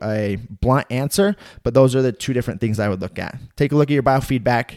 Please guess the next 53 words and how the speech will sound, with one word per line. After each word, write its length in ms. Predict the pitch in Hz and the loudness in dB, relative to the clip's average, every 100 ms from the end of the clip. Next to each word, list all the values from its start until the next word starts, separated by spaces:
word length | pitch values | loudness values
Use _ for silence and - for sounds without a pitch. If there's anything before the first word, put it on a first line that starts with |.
| - | -16
If 80 | - | -10
it's 100 | 117 | -6
still 200 | - 131 | 0 2
positive, 540 | 110 156 165 175 165 - | 4 4 4 4 4 0
you 100 | - | -8
can 120 | 107 | -8
keep 180 | 104 123 | -4 -2
going. 380 | 98 131 135 127 - - | 4 6 6 4 -4 -20
If 80 | - | -8
it's 140 | - | -2
negative, 580 | 127 123 127 123 - - 113 | 0 2 4 4 0 -12 -8
I'd 140 | 104 | -6
advise 260 | 95 92 92 | -4 -6 -6
coming 220 | 104 92 | -6 -6
back 160 | 85 | -8
up 100 | - - | -10 -4
to 80 | |
a 60 | 104 | -4
maintenance 300 | 95 82 - | -4 -8 -6
for 100 | - | -4
a 40 | |
little 180 | 101 92 | -2 -2
while. 180 | 90 - - - - - - _ _ _ 139 | -2 -6 -10 -20 -20 -20 -20 _ _ _ 4
All 160 | 156 | 6
right, 220 | 147 101 - | 6 2 0
and 240 | 131 127 | 0 2
question 420 | - 165 - 180 | 6 6 6 2
number 240 | 170 160 139 | 2 2 2
three. 460 | - - 147 139 | -2 -2 2 4
This 180 | 117 139 | 4 0
is 120 | 147 | 0
gonna 160 | 143 151 | 0 0
be 80 | 139 | 0
the 120 | 127 | 0
last 360 | 120 127 131 - | 0 0 0 -2
one 100 | 131 | -2
that 120 | 110 | -2
we're 60 | |
gonna 160 | 117 117 | -4 -6
hop 320 | 101 113 - - | -6 -6 -6 -8
into 400 | 123 113 - 110 | -6 -6 -6 -6
today. 400 | - 117 90 101 - - - _ - | -4 -6 -6 -10 -18 -20 -20 _ -2
I 100 | 131 | 2
lost 320 | 151 180 - | 6 4 2
the, 100 | 190 | 2
uh, 160 | 151 139 - _ | 2 2 -8 _
I 100 | 143 | 0
lost 540 | 143 139 180 170 - - | 2 6 8 6 2 -2
one 140 | 131 | -2
hundred 400 | 135 165 165 185 | 0 0 4 4
and 180 | 156 147 | 2 0
ten 300 | - 139 131 | 0 0 2
pounds. 680 | - 120 98 65 - - | 2 2 -2 -6 -8 -8